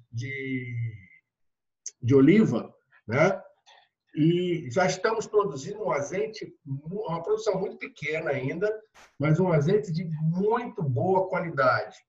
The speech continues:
Então, nós também estamos tentando fazer um roteiro de visita,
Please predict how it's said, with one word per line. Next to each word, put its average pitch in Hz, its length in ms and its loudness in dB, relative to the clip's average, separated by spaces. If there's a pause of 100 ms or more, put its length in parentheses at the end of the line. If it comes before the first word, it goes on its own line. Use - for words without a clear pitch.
(420)
Então, 175 180 4
nós 175 120 2
também 165 260 -2
estamos 180 260 -6
tentando 165 440 -6
fazer 160 540 -4
um 147 140 -10
roteiro 151 760 -6 (400)
de 151 120 4
visita, 165 720 2